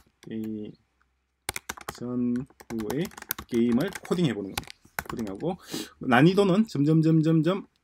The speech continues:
올라가서 마지막에는 조금 난이도가 있겠죠.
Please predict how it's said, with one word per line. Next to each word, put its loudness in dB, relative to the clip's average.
올라가서 2
마지막에는 -2
조금 -4
난이도가 -2
있겠죠. -8